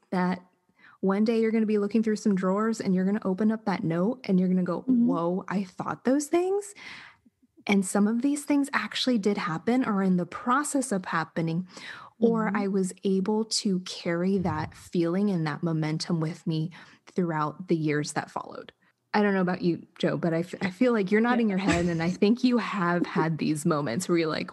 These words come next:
Speaker 1: "Whoa."
Speaker 2: Oh, man. I feel like
Speaker 1: <laughs> This
Speaker 2: that could
Speaker 1: so
Speaker 2: be a
Speaker 1: came
Speaker 2: whole
Speaker 1: to
Speaker 2: nother
Speaker 1: be.
Speaker 2: episode. Like, it's just all these, uh, things that I have drawn out or that I've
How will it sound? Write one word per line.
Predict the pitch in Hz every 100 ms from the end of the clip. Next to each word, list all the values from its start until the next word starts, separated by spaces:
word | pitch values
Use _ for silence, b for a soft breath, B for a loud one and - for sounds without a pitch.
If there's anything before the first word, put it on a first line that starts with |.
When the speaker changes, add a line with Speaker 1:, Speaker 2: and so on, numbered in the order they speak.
| -
Speaker 1:
"Whoa." | 214 202 180 175 175 175 170 170 165 165 226 679 466
Speaker 2:
Oh, | 381 -
man. | 415 392 381 -
I | - 226
feel | -
like | 220 208
Speaker 1:
<laughs> |
This | 226 233
Speaker 2:
that |
could | -
Speaker 1:
so | 208 185
Speaker 2:
be |
a |
Speaker 1:
came | - 180 175
Speaker 2:
whole |
Speaker 1:
to | 220
Speaker 2:
nother | 240 277 320
Speaker 1:
be. |
Speaker 2:
episode. | 233 220 247 247 - 175 175 214
Like, | 196 196 202
it's | - - 202 -
just | 202 190 - - -
all | 196 220
these, | 190 185 180 175 - - -
uh, | 185 180 175 175 175 - - _ 339
things | 262 254 226 202
that | 180
I | 175
have | 170 175 185 180
drawn | 214 196 196 190
out | 190 233 247 240 214 -
or | - 196 180
that | 185
I've | 196 196